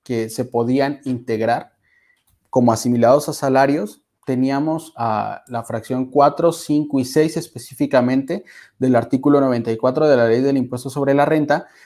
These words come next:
Eh, y bueno, estas personas sí se siguen asimilando a salarios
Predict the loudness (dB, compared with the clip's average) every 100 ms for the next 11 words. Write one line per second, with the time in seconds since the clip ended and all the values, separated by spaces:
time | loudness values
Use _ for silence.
0 | _ _ -4 0 2 0 -2 0 2 2
1 | 0 0 0 4 2 2 2 2 2 -2
2 | -12 -2 2 2 0 -4 -4 -2 0 2
3 | 2 0 -2 -6 -6 -4 -2 0 0 0
4 | -2 -2 0 0 0 -2 -6